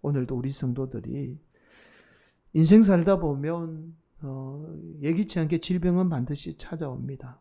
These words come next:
그러나 어떠한 질병이 찾아와도 하나님이 반드시 고쳐주신다는 그 믿음을 갖기를 간절히 축복해요. 이러한 믿음의 태도가 여러분의 질병을 이겨내게 됩니다.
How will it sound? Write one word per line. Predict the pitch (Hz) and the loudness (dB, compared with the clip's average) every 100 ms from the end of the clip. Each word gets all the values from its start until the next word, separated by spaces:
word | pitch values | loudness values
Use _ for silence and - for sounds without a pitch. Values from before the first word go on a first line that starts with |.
| _ | _
그러나 | 113 107 107 123 107 - _ _ _ _ _ _ _ - | -8 -6 -6 -8 -8 -14 _ _ _ _ _ _ _ -20
어떠한 | - - 196 226 | -18 -6 2 2
질병이 | 214 190 202 175 | 2 -2 -2 -2
찾아와도 | - 170 151 135 - 156 170 _ - _ _ - | -6 -8 -8 -8 -10 -10 -10 _ -20 _ _ -4
하나님이 | 208 208 190 202 | 2 4 4 2
반드시 | - 180 185 233 294 269 - 214 180 | 0 6 8 8 6 2 -2 -4 -4
고쳐주신다는 | - - - 175 143 - 165 156 147 131 135 135 - | -4 -4 -4 -4 -4 -4 -6 -6 -6 -6 -8 -8 -8
그 | - | 2
믿음을 | 185 208 202 254 214 185 185 | 2 4 4 2 2 2 0
갖기를 | 151 151 - 165 196 | -6 -8 -6 -4 -6
간절히 | 196 127 131 143 196 180 | -6 -8 -6 -6 -8 0
축복해요. | - - - - - - _ - - - - _ _ | 0 2 0 -2 -12 -20 _ -20 -20 -20 -20 _ _
이러한 | 160 165 160 | 0 2 2
믿음의 | 170 165 160 156 | 2 2 2 -2
태도가 | - 143 123 110 127 139 _ _ _ - | -8 -6 -6 -8 -12 -12 _ _ _ -6
여러분의 | 139 151 139 156 160 180 180 | -2 -2 2 4 4 2 -2
질병을 | - 190 202 180 190 185 190 185 240 | -8 -2 0 2 2 4 2 -2 -6
이겨내게 | 214 202 143 117 110 123 | -2 0 0 -2 -8 -12
됩니다. | - - 131 - | -14 -18 -20 -20